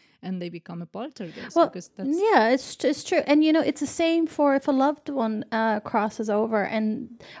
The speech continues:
Speaker 2: or passes, I should say, um, that doesn't, that don't go over ver-, don't go over right away.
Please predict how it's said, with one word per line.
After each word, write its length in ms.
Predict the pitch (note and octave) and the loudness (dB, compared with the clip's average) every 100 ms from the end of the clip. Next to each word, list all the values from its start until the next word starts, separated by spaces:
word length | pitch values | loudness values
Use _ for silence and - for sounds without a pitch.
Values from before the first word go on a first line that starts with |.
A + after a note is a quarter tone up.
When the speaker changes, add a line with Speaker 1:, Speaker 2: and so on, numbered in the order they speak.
| - | 8
Speaker 2:
or 300 | A3 G#3 - - | 8 8 0 -4
passes, 640 | - B3 A#3+ - F#3 F#3+ | 0 2 0 0 0 0
I 80 | G#3 | -2
should 240 | - G#3 - | -2 -6 -2
say, 360 | G#3 G3+ G#3 - | 0 0 -2 -2
um, 360 | G#3+ G#3 G3 F#3 - - - _ | 0 2 0 -2 -8 -20 -20 _
that 200 | C4+ B3 | 2 4
doesn't, 460 | B3+ B3+ A#3 A3 - | 6 4 4 -8 0
that 180 | C4 - | 0 4
don't 220 | C4+ C4 | 4 6
go 220 | C#4 B3+ | 6 6
over 220 | C4+ C#4 B3 | 4 2 2
ver-, 260 | A#3+ - - G#3+ _ _ | 2 0 -4 -16 _ _
don't 220 | B3+ B3+ | 4 6
go 180 | C#4 B3+ | 8 8
over 200 | C4 C#4 | 8 6
right 220 | B3 G#3+ | 6 6
away. 340 | A3 G#3+ F#3+ | 8 8 6